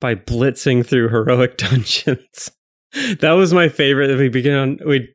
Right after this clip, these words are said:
we'd all hop on and be like, "All right, we're going around, around the world, guys." We go in and we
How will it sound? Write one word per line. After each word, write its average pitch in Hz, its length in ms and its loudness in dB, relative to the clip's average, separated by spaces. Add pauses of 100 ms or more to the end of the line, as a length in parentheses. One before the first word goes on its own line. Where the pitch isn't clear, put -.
(160)
we'd 135 180 0
all 139 160 2
hop 131 260 0
on 120 220 0
and 117 80 -2
be 117 60 2
like, 123 140 0
"All 147 80 2
right, 139 180 2
we're 139 80 -2
going 135 260 2
around, 123 420 0 (260)
around 151 180 2
the 143 80 4
world, 143 300 2
guys." 127 380 0
We 123 120 -2
go 139 200 2
in 131 160 0
and 117 80 -2
we 113 180 -4